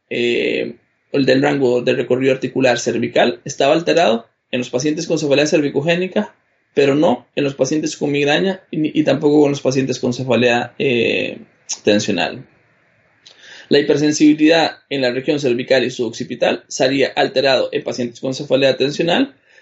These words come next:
en pasea-, en pacientes con cefalea cervicogénica, pero no en pacientes con migraña.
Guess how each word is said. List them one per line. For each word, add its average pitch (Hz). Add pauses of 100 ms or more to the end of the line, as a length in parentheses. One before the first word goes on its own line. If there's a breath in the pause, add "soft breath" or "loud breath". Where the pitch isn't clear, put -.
(120)
en -
pasea-, 135
en 135
pacientes 127
con 123
cefalea 120
cervicogénica, 202
pero 143
no 165
en 147
pacientes 127
con 101
migraña. -